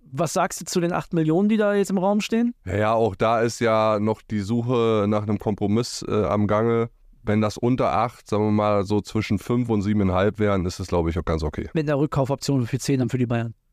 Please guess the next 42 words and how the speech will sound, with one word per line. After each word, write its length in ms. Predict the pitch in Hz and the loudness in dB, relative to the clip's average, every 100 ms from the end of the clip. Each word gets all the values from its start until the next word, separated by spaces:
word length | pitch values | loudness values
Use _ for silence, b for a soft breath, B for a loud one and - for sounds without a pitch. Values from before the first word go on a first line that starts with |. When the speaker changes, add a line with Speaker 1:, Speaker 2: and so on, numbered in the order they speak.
| _ - _ | _ -20 _
Speaker 2:
Ja, 220 | 78 87 | -4 -2
oder 140 | 92 82 | -2 -2
Speaker 1:
Zum 100 | 82 | 0
Speaker 2:
noch 80 | |
Speaker 1:
Beispiel. 160 | 82 87 | 0 0
Speaker 2:
mehr. 180 | 82 85 - - | -2 -4 -10 -6
Speaker 1:
Ja. 160 | 120 - _ _ - | -6 -6 _ _ -4
Speaker 2:
Ja? 180 | 101 113 - | -4 -4 -2
Speaker 1:
Ja, 240 | 233 269 | 2 2
gut, 300 | 247 233 - | 0 -2 -2
könnte 220 | 196 220 | -2 -2
tatsächlich 340 | 226 208 185 196 | 0 0 0 0
dann, 140 | 175 | -2
äh, 180 | 170 180 - | -2 -4 -2
also 260 | - 151 143 | -2 0 0
vor 300 | - - 165 | -2 -2 2
allem 220 | 185 220 | 2 0
für 100 | 175 | 0
die 80 | 175 | 0
Vereine 380 | 160 151 151 | 0 2 2
Sinn 160 | 127 135 | 2 0
machen, 200 | 127 117 | -2 -2
definitiv. 520 | 131 123 135 160 147 B B B - | -2 0 -2 -2 -2 B B B -2
Gerade 320 | 151 160 147 | 0 2 2
weil 160 | 151 | 2
Nübel 200 | 160 160 | 2 2
ja 120 | 151 147 | 2 0
auch 80 | |
gesagt 300 | - 147 156 | 0 0 0
hat, 100 | 156 | 0
Nummer 180 | 147 147 | 0 0
zwei 320 | 135 151 147 | 0 0 0
bin 320 | 147 156 147 147 | -2 -4 -4 -2
ich 140 | 147 | -2
bei 80 | 139 | -2
den 100 | 131 | 0
Bayern 240 | 131 131 | 0 0
nicht. 240 | 127 107 - - | 0 -2 -6 -2
Speaker 2:
Hundert 280 | 123 117 | 0 0
Prozent. 360 | 110 - 87 - _ _ | -2 -4 -4 -6 _ _
Speaker 1:
Eintracht 300 | 214 269 285 | -4 -2 -2
Frankfurt, 520 | 254 262 220 147 - | -2 0 0 -2 -6